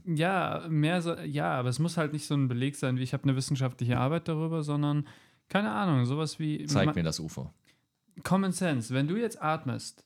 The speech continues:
Speaker 1: du weißt, du brauchst Sauerstoff. Muss man dir jetzt noch sagen, Menschen brauchen Sauerstoff zum Atmen? Oder muss man dir sagen, der Himmel ist blau, wenn du siehst, dass er blau ist? Das muss halt so offensichtlich sein, dass es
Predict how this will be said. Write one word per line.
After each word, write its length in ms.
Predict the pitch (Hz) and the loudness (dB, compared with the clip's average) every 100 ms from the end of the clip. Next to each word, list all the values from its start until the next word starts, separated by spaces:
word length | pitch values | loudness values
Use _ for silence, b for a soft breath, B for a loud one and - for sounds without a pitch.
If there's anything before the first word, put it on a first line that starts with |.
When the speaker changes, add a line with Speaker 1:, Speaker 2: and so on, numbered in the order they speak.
| - | -6
Speaker 1:
du 100 | 131 | -2
weißt, 240 | 147 170 | -2 -2
du 60 | 170 | -2
brauchst 180 | 156 - | -4 -2
Sauerstoff. 540 | 165 135 - 117 - | -2 -2 -2 -10 -4
Muss 240 | 135 175 190 | -2 -2 -2
man 140 | 170 | -4
dir 60 | 156 | -4
jetzt 140 | - | -2
noch 140 | 139 | -2
sagen, 340 | 123 127 151 147 | 0 -2 -2 -2
Menschen 300 | 131 147 143 | -4 -4 -4
brauchen 180 | 135 127 | -2 -2
Sauerstoff 400 | 131 139 135 - | -4 -6 -10 -8
zum 160 | 117 | -6
Atmen? 480 | 113 139 185 202 214 - - | -4 -6 -6 -6 -8 -10 -6
Oder 120 | 127 | 0
muss 220 | 131 151 | 0 0
man 140 | 160 139 | 0 0
dir 100 | 127 | 0
sagen, 320 | 127 135 135 | 0 0 0
der 100 | 120 | 2
Himmel 300 | 135 147 139 | 4 4 2
ist 280 | 127 - 135 | 0 -4 0
blau, 300 | 120 120 175 | 2 2 2
wenn 120 | 151 | 0
du 100 | 139 | -2
siehst, 300 | 117 131 143 | -4 -6 -6
dass 100 | 135 | -6
er 100 | 120 | -4
blau 280 | 110 113 180 | -6 -6 -6
ist? 220 | 208 - B B B | -6 -10 B B B
Das 160 | 135 | 2
muss 160 | 180 208 | 4 4
halt 120 | 175 | 2
so 140 | 151 208 | 0 -2
offensichtlich 720 | 202 190 156 202 196 143 - | -2 -2 -4 -6 -6 -8 -4
sein, 260 | 127 147 | -2 -2
dass 140 | 143 143 | -2 -6
es 200 | 139 | -8